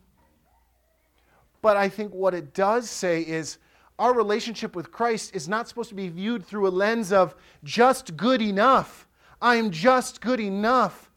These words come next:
No, your relationship with Christ needs to be viewed through the lens of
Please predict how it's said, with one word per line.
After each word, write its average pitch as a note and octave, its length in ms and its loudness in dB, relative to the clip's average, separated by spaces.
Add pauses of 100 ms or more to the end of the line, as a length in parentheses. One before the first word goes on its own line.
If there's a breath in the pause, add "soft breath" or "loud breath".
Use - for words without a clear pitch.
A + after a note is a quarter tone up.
(560)
No, C4 200 0
your B3 240 2
relationship B3 500 0
with G3 140 -6
Christ A#3+ 320 -2
needs A3 180 -8
to A3+ 80 -10
be G3+ 140 -6
viewed G#3 240 -4
through A3 120 -8
the G3 100 0
lens G3 280 -2
of F3+ 260 2